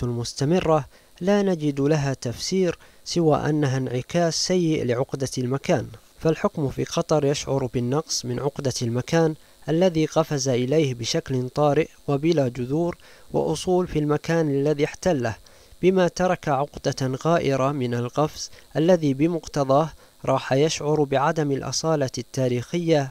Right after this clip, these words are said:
في هذا المكان. وعندما تضخمت عقدة المكان المتمكنة من هذا النظام، راح يمارس مسلكيات الإرهاب البحري معطوفة على سوابق له في الاتصال والتنسيق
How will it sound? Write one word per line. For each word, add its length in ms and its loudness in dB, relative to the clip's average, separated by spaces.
في 160 2
هذا 280 2
المكان. 500 -2
وعندما 520 2
تضخمت 760 -2
عقدة 400 -2
المكان 560 0
المتمكنة 960 -2
من 180 -2
هذا 280 0
النظام، 540 2
راح 280 0
يمارس 560 0
مسلكيات 840 -2
الإرهاب 520 -2
البحري 600 -2
معطوفة 600 0
على 420 0
سوابق 640 0
له 320 0
في 160 -6
الاتصال 720 -2
والتنسيق 840 -2